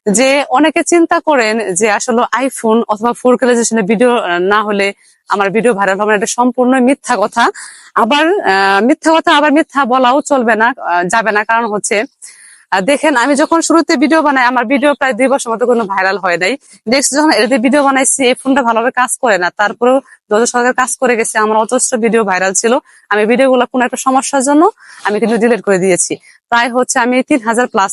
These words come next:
কন্টেন্ট ডিলিট করছি। হিসাব করে দেখেন কত কষ্টের ফল আমি ডিলিট করে দিছি। ভাই, ধৈর্য কাকে বলে একটু বুঝে নিবেন, এইখানে প্রমাণ হয়ে যাবে আপনাদের আমি কি পরিমাণ ধৈর্য ধারণ করছি। আলহামদুলিল্লাহ, এখন আমি Facebook থেকে ইনকাম করি, কেন করি? ধৈর্যের ফল।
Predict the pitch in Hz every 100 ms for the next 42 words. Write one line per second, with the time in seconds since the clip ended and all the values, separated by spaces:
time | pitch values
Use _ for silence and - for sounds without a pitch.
0 | - 220 208 214 180 190 175 - 170 -
1 | - - - 214 233 - 254 208 226 196
2 | 240 247 226 240 - 262 - 240 220 208
3 | 196 190 - 185 160 - - - _ _
4 | _ - 226 214 175 220 247 262 - 247
5 | 190 170 - - _ - 190 208 247 220
6 | 196 185 165 180 - 185 - 233 240 202
7 | 202 185 175 175 180 175 202 190 214 247
8 | 247 254 262 185 190 202 190 185 170 160
9 | - 175 196 214 233 226 233 214 233 277
10 | - - - 202 214 226 220 233 247 220
11 | 196 165 - 220 226 185 160 - - 196
12 | 208 202 220 - 185